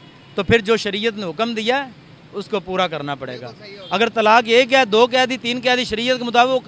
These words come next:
Speaker 1: तलाक होगी, उससे माने या ना माने।
Speaker 2: बिल्कुल सही।
Speaker 1: तीन तलाकें मैंने दे दी, एक मिसाल के तौर पर, किसी बंदे ने अपने बन-, बीवी को तीन तलाकें दे दी, उधर जाए अदालत में, जी अदालत के हम तीन तलाकों को नहीं मानते,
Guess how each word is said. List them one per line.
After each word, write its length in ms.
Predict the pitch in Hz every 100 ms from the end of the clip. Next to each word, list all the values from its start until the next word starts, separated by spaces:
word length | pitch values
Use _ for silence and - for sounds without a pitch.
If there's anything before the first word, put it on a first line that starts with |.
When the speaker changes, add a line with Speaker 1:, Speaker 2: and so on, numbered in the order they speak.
| 247
Speaker 1:
तलाक 300 | 226 233 233
होगी, 200 | 220 247
उससे 180 | 254
माने 240 | 240 226 254
या 120 | 240
ना 140 | 220
माने। 280 | 226 190 160
Speaker 2:
बिल्कुल 960 | 135 - - - - - - - - -
सही। 180 | - -
Speaker 1:
तीन 200 | 233 262
तलाकें 380 | 254 247 240
मैंने 220 | 277 269 269
दे 180 | 254
दी, 100 | 254
एक 80 | 262
मिसाल 320 | 226 202 214
के 100 | 240
तौर 200 | 220 214
पर, 180 | 196 190 151 - - -
किसी 180 | 226
बंदे 280 | 233 233 240
ने 60 | 247
अपने 220 | 233 240
बन-, 220 | 226 220
बीवी 260 | 190 233 247
को 100 | 233
तीन 240 | 247 254
तलाकें 380 | 240 226 220 254
दे 160 | 226 214
दी, 180 | 208 - - - 226
उधर 200 | 233 254
जाए 240 | 233 254
अदालत 320 | 240 220 233
में, 180 | 226 233
जी 80 | 214
अदालत 360 | 208 208 240
के 80 | 240
हम 180 | 233 220
तीन 220 | 233 240
तलाकों 300 | 233 233 226
को 80 | 220
नहीं 100 | 247
मानते, 420 | 240 220 190 202